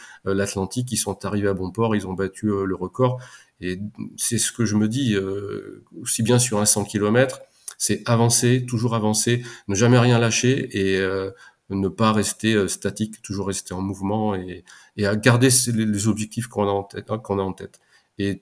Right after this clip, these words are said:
toujours croire que, que tout est possible, en fait. Faut vraiment croire en son projet, croire, croire en soi et, euh, et continuer d'avancer, quoi.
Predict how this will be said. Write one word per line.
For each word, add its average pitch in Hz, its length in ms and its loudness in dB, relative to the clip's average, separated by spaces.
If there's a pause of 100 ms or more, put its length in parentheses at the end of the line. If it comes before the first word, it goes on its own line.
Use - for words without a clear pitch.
toujours 123 300 -2
croire 117 340 0
que, 98 540 -2
que 104 80 -6
tout 104 260 -8
est 98 40 -4
possible, 101 440 -6
en 90 80 -10
fait. - 220 -14
Faut 98 120 -8
vraiment 95 300 -2
croire 92 300 -8
en 92 80 -8
son - 180 -12
projet, 101 480 -4
croire, 90 380 -10 (400)
croire 98 180 0
en 92 80 0
soi 107 540 0
et, 101 180 -2
euh, 92 440 -6 (500)
et 98 80 -6
continuer 101 400 -2
d'avancer, 98 420 -4
quoi. - 120 -20